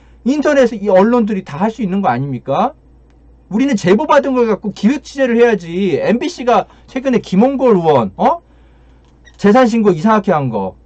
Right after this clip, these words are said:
민주당이지만 열심히 보도하고 있잖아요. 그런 거 취재해서 보도를 해야 민주당이 아파한단 말입니다. 인터넷에 있는 거 긁어 모아가지고 비판하는 건 누가 못해?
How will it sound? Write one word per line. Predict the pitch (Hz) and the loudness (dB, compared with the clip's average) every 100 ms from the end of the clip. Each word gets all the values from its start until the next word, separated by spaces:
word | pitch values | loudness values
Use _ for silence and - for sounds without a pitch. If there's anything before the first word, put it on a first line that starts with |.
| _ | _
민주당이지만 | 196 240 254 240 220 185 190 175 | -2 0 2 2 2 2 2 2
열심히 | 143 254 - 294 240 | 2 0 -2 -4 -2
보도하고 | 185 208 233 202 | 0 2 2 0
있잖아요. | 190 147 151 170 | -4 -6 -4 -4
그런 | 220 220 339 | 0 0 2
거 | 330 | -2
취재해서 | 294 277 285 277 262 240 220 233 | -4 -4 0 4 4 2 0 -2
보도를 | - 202 233 214 | -2 -4 0 2
해야 | 262 | 2
민주당이 | 175 160 220 240 220 | 0 -2 -2 0 0
아파한단 | 151 - 247 226 220 | 0 2 0 2 0
말입니다. | 180 156 190 180 151 139 165 160 113 101 _ _ _ | 0 -2 -2 -4 -2 0 0 0 -2 -4 _ _ _
인터넷에 | 240 285 285 269 233 226 | -4 0 0 2 2 2
있는 | 196 190 | 2 2
거 | 185 | -2
긁어 | 143 196 214 | -2 -2 0
모아가지고 | 196 170 151 127 120 | 0 0 -2 -6 -8
비판하는 | 147 208 202 170 | -10 -4 -2 -4
건 | 135 104 | -6 -10
누가 | 120 233 | -2 -2
못해? | 262 233 196 220 220 110 98 | -2 -2 0 0 -2 -4 -8